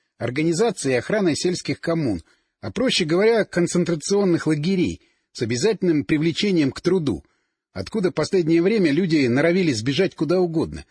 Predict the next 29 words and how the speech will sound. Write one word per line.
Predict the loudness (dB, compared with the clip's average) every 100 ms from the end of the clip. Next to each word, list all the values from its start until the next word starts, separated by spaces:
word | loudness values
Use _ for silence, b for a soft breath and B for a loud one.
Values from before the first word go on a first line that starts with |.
| _ _ -8
да |
хоть | -4 -2
обратно | 0 0 0 -2
в | -2
город. | -4 -6 -10 _ _ _ -10
Охраной | -6 0 0 0 -2
складов | 0 0 0 0
с | 2
оружием, | 2 2 2 2 0 -2
которое, | -4 -2 0 2
несмотря | 2 0 0 2 2
на | 0
все | 0 0
меры, | 2 2 0 -2 b b b -6
все | -2 2
же | 0
тонким | 2 0 2 2
ручейком | 2 0 -2 -2 -2 -2
стало | 0 0 0
просачиваться | 0 -2 0 0 -2 -2 -2
на | -2
черный | 0 0 2 0
рынок. | 0 -6 -14 -20 _ _ _ _ -12
Баз | -2 -2 -2
с | -4
питанием | -6 -2 2 2 2 2 0
и |
остатками | -2 -2 -2 0 0
горючего. | 0 0 0 -2 -4 -6